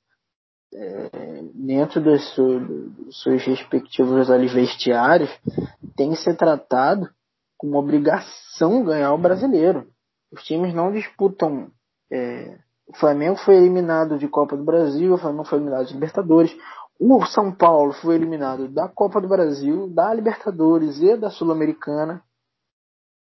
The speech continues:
Lembrando que o São Paulo não conseguiu nem o título paulista.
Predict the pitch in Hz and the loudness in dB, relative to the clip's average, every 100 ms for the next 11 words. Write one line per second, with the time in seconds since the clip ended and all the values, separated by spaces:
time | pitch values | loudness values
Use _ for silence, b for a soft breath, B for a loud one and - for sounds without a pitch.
0 | - 143 139 143 156 143 - - 143 147 | -6 -2 0 2 0 -4 -14 -8 -6 0
1 | 143 156 175 185 180 151 156 151 151 180 | 0 0 -6 -8 -10 -6 -2 -2 -2 -6
2 | 180 151 156 147 - 143 131 135 156 - | -6 -6 -4 -4 0 0 2 -2 -6 -8
3 | - 160 | -10 -10